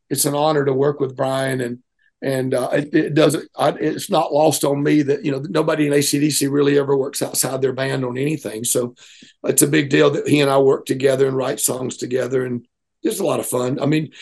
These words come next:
and yeah, you know, people compare us, that, you know, uh, as far as the singing style, but, um, um, at the same time, you know, when, like, on Locked and Loaded, you can hear how much we sound different. You know, I mean, he's, uh,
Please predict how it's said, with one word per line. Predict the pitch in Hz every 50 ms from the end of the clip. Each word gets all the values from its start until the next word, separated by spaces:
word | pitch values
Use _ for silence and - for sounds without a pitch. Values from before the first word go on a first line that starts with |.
| - - -
and | 151 165
yeah, | 170 175 170 160 160 - - -
you | 160 160
know, | 151
people | 165 165 165 143 131
compare | - - 135 131 143 160 160 156
us, | 147 143 - - - - _ _ _ _ _ _ _ _ -
that, | 160 - 269
you | 180 156
know, | 147 143 139 117
uh, | 127 135 131 123 151 -
as | 139 -
far | - 147 143 143
as | 139
the | 139 135
singing | - - - 170 170 170 156 147 127
style, | - - 139 135 135 135 131 127
but, | 127 143 - - -
um, | 135 135 131 123 123 123 - _ - - - _ _ _ _ -
um, | - 139 139 139 131 127 131 - - - _ _ _ _ _ _ _ _ _ _ _ _ _ _ _ _ _ _ -
at | 147 147
the | - -
same | - - 170 160 160 156 143
time, | - 147 156 160 160 151 147 147 151 - - _ _ _ _ _ _ _ _ _ _ _ _
you | - 160 151
know, | 143 135 131 139
when, | 147 143 143 147 147 147 -
like, | - 135 143 143 - -
on | 135 143 143
Locked | 143 151 156 151 - - 135
and | 131
Loaded, | 143 151 156 143 143 131 127
you | 143
can | 135 - 143
hear | 143 147 147 143
how | 147 147
much | 139 135 - -
we | - 139 135
sound | - - 147 147 143 139 135 139 123 - _ _ _ _ _ _ _ _ _ _ _ - 131
different. | 151 147 - - - - - -
You | 131 147
know, | 123 143
I | 131
mean, | 131 139 135 - - - - - -
he's, | 147 156 156 139 156
uh, | 147 135 131 127